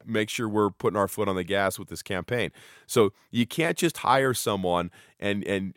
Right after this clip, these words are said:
and just hand it to 'em and then not analyze the results or do anything else. I mean, take something like Google Analytics for a website. If you don't have Google Analytics on your website, why do you have a website? Why are, why are you not tracking the traffic that comes to that? So there's just, I mean, those are simple things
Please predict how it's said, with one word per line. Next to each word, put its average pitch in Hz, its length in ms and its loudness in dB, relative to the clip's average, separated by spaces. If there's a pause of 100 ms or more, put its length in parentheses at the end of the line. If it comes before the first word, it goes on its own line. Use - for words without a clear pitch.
(140)
and 107 160 -2
just 110 200 -8
hand 113 260 -6
it 90 100 -14
to 90 200 -2
'em 82 120 -4
and 87 160 -4
then 113 160 2
not 113 280 4
analyze 107 480 0
the 98 80 -6
results 95 400 -2
or 104 40 -14
do 107 120 -2
anything 104 260 -4
else. 117 160 0 (240)
I - 80 -6
mean, 131 140 -2
take 156 200 0
something 151 280 -2
like 123 160 0
Google 120 280 0
Analytics 107 500 0
for 98 120 -4
a 87 60 0
website. 90 460 -2 (880)
If 110 160 -6
you 147 80 2
don't 165 140 6
have 143 160 4
Google 139 240 0
Analytics 127 500 0
on 117 100 -2
your 110 120 0
website, 123 420 0
why 131 200 2
do 143 60 -4
you 139 120 -4
have 131 200 -2
a 123 80 -2
website? 123 460 -2 (280)
Why 98 200 0
are, 123 160 -2
why 95 200 2
are 123 80 0
you 117 180 -4
not 120 200 -2
tracking 110 460 -4
the 92 80 -6
traffic 98 600 -8 (380)
that 85 120 -6
comes 101 300 -4
to 107 140 -6
that? 82 240 -4
So 120 100 -4
there's 117 220 -6
just, - 120 -12
I 107 60 -2
mean, 113 100 -2
those 120 160 -4
are 104 60 -6
simple 135 380 -2
things 117 520 -6